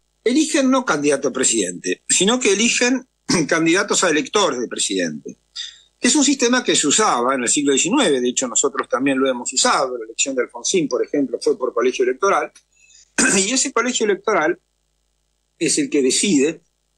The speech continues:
a qué, eh, candidato o candidata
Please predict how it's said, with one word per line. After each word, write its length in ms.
a 260
qué, 380
eh, 500
candidato 580
o 40
candidata 680